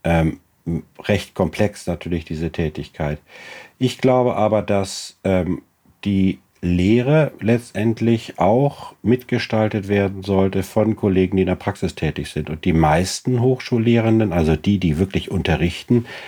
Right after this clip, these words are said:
sind auch Praktiker beziehungsweise niedergelassene Kollegen, die neben ihrer Tätigkeit in der Praxis Mittwochnachmittags an die Uni kommen und ihren Unterricht machen.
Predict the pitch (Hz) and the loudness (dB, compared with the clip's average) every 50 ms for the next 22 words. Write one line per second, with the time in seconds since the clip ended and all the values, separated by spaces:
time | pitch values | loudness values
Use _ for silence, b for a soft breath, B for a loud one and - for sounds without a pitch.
0 | B B B B - - 143 156 151 - - 92 90 82 78 - - - _ _ | B B B B -2 2 4 4 4 2 2 2 2 2 2 0 -6 -16 _ _
1 | _ _ - 98 101 98 - - 107 98 - - 101 92 98 92 - - 101 95 | _ _ -4 -4 -4 -4 -4 -4 -4 -4 -2 -2 -2 -2 -2 -4 -2 -2 -2 -2
2 | 90 95 92 90 87 90 95 98 101 101 95 92 90 85 - - 95 90 - - | 0 0 0 2 2 4 4 4 4 4 4 4 2 0 0 -2 -4 -4 -2 -2
3 | 90 85 87 90 95 104 117 113 92 92 101 101 98 92 - 92 104 120 123 117 | 0 2 4 2 4 4 4 2 2 4 2 2 2 2 2 2 4 4 4 4
4 | 107 - 98 98 92 85 82 - - 85 80 - 95 92 - - 101 98 104 104 | 2 0 0 0 0 0 -2 0 -2 -2 0 0 -2 -6 -2 0 2 2 2 0
5 | B B B B B B B B - 110 113 104 107 95 95 - 101 92 - - | B B B B B B B B -2 0 2 4 4 2 0 0 -2 -2 -2 -6
6 | 92 - - 117 113 - - 85 87 92 87 90 90 - 95 87 - - 87 80 | -10 -2 -2 -2 -2 -2 -4 0 0 2 2 2 2 0 0 -2 -2 -2 -2 -2
7 | 80 78 82 87 95 107 107 - - 113 104 101 104 98 95 101 95 90 110 117 | -2 -2 0 2 2 2 2 2 0 0 2 2 2 0 2 0 0 2 2 2
8 | 113 - 101 87 87 80 - - 85 78 85 104 107 - | 2 2 0 0 0 -2 -2 -2 -2 0 0 0 -2 -2